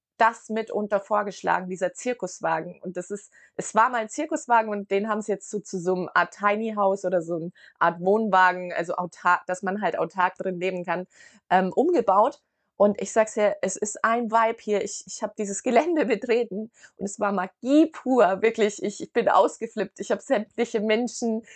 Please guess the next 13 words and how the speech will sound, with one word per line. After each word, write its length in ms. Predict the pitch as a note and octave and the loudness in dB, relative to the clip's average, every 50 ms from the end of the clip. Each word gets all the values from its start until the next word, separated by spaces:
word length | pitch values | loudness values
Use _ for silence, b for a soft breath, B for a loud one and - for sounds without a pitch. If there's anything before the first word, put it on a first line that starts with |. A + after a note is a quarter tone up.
| B B | B B
mitgeteilt, 640 | B A3 C#4+ - - B3 - - B3 A3+ G#3+ G3+ G3+ | B -4 -2 -2 -2 -4 -4 0 0 0 0 0 0
wie 220 | A3+ A3 F#3+ G3 | -2 -2 -2 0
wundervoll 540 | G#3+ C#4+ D4 C#4+ C4 A3+ - - A3 G3+ F#3+ | 0 2 2 4 4 2 2 2 0 0 0
das 160 | F#3+ F#3+ - | 0 -2 -4
ist, 180 | F#3 G3+ - - | -6 -6 -4 -4
was 180 | G3+ G3+ - | -4 -4 -4
für 60 | - G#3 | -4 -6
eine 160 | G3 F#3+ - | -6 -8 -4
tolle 260 | - A#3 A#3 A#3 A#3 | 0 2 2 4 4
Energie 440 | G#3 G3+ G#3 G#3 G3+ G3+ A3+ A#3+ A#3 | 2 0 0 -2 -4 -4 -4 -4 -4
es 180 | F3+ F#3 - | -4 -4 -6
hier 180 | - G3+ F#3 - | -6 -6 -4 -4
ist. 220 | - - - - | -4 -6 -8 -10